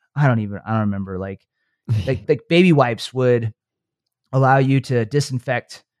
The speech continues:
Speaker 1: and not come into contact with it. But that's not actually true.
Speaker 2: Yeah.
Speaker 1: The virus will actually still
Speaker 2: There was the
Speaker 1: contact
Speaker 2: sauna
Speaker 1: you.
Speaker 2: thing. People were saying that you could, like, sweat it out in the sauna and shit like that.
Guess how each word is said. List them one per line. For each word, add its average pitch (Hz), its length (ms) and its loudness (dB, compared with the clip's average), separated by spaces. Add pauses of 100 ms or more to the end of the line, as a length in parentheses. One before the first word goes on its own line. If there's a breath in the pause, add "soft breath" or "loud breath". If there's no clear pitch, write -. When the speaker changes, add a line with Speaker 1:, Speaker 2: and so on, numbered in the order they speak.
(120)
Speaker 1:
and 117 80 -6
not 120 180 -4
come 127 140 -4
into 110 100 -4
contact 107 460 -8
with 92 180 -16
it. 85 220 -20
But - 140 -8
that's 143 180 -2
not 143 140 0
actually 127 240 -4
true. 160 180 -2
Speaker 2:
Yeah. 101 60 -4
Speaker 1:
The - 80 -14
virus 117 360 -2
will 117 120 -2
actually 107 480 -6
still - 200 -12
Speaker 2:
There - 60 8
was 131 100 8
the 120 40 0 (180)
Speaker 1:
contact 131 140 2 (120)
Speaker 2:
sauna 113 60 -2
Speaker 1:
you. 104 60 -12
Speaker 2:
thing. 113 320 -2
People 123 260 -2
were 113 140 0
saying 110 240 -4
that 110 100 0
you 110 80 -2
could, 110 140 -10
like, 107 240 -4
sweat 110 340 -2
it 107 100 0
out 117 220 0
in 120 60 -2
the 113 60 0
sauna 113 420 0
and 110 340 -4
shit - 240 -6
like 113 200 -2
that. 110 260 -2